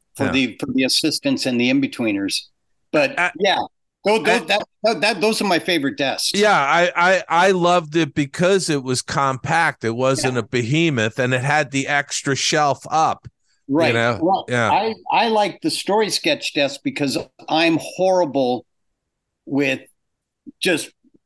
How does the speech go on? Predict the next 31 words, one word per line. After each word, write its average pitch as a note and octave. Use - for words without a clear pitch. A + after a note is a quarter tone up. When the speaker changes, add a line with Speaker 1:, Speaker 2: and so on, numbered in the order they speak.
Speaker 1:
putting D#3+
paper D#3+
i-, -
any, E3
like, C#3+
here, D#3
I C#3
gotta C3+
get B2+
this -
off C3
here. C#3+
And B2
I A#2+
just, A#2+
Speaker 2:
Yeah. A#2
Speaker 1:
next D3+
thing D#3+
I D3
know, D3
I'm C#3
going D3
through C#3
stacks, D3
going, C#3+
looking C#3
for C#3+
a -
Speaker 2:
Yeah. A#2
Speaker 1:
certain B2
drawing. B2+